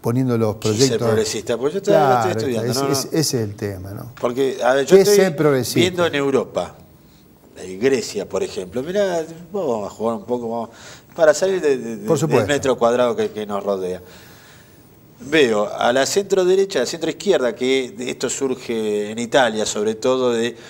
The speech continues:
Speaker 2: del social cristianismo, la socialdemocracia, se integran para hacer un programa de gobierno que a mí no me agrada, que es de un fuerte ajuste. Digo, ¿qué, cuál es el progresista y el no
Speaker 1: Holland,
Speaker 2: progresista?
Speaker 1: por ejemplo, Holland en Francia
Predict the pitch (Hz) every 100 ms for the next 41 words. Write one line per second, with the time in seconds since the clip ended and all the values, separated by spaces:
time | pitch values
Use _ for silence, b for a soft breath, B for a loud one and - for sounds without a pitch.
0 | B - 104 117 107 135 120 131 120 120
1 | 139 131 120 117 123 151 143 147 180 233
2 | - 147 143 240 254 190 107 107 - 127
3 | 113 107 - 113 131 185 180 143 127 135
4 | 196 233 214 196 - 101 98 135 202 135
5 | 139 113 113 113 101 110 - B B -
6 | 131 127 127 127 123 110 - 95 - 87
7 | B B B B 143 151 156 160 - 247
8 | 208 - 240 208 113 107 107 117 113 113
9 | - 156 156 175 147 123 220 185 139 127
10 | 117 110 131 120 107 120 110 107 180 196
11 | 185 170 147 - 127 107 98 - 104 104
12 | 98